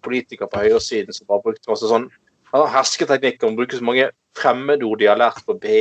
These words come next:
I som overhodet mulig, liksom for å vi-, late som de hadde så mye mer kompetanse enn oss andre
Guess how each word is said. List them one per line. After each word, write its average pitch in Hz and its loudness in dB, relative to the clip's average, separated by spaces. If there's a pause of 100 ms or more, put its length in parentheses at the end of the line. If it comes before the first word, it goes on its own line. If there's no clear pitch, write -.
(120)
I 104 -2
som 107 -8
overhodet 107 -6
mulig, 107 0
liksom 113 -4
for 101 -2
å 95 -10
vi-, 113 -4 (480)
late 120 2
som 113 -2
de 104 2
hadde 107 2
så 113 -10
mye 110 -4
mer 107 -6
kompetanse - -4
enn 95 -8
oss 98 -8
andre 101 -4